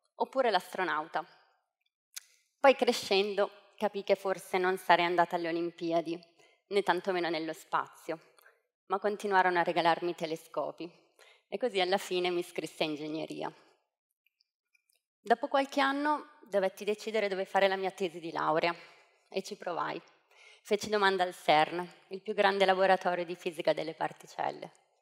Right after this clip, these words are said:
e mi accettarono. Così partì, mi trasferì a Ginevra. I primi mesi mi sentivo come dentro a un frullatore.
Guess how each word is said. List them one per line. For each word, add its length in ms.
e 80
mi 80
accettarono. 880
Così 280
partì, 440
mi 120
trasferì 520
a 40
Ginevra. 540
I 120
primi 260
mesi 280
mi 100
sentivo 520
come 300
dentro 300
a 20
un 60
frullatore. 1000